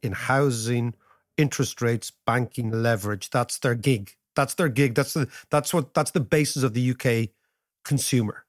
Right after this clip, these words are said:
And the base of the U K consumer is the base of the U K economy. And so that tends to unravel.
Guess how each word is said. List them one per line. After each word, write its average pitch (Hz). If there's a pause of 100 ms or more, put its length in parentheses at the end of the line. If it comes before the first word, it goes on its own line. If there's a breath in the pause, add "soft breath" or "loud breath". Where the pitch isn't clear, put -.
(140)
And 110
the 110
base 135
of 127
the 123
U 120
K 131
consumer 220
is 143
the 147
base 135
of -
the 151
U 131
K 131
economy. 113 (420 loud breath)
And 135
so -
that 185
tends 156
to -
unravel. 135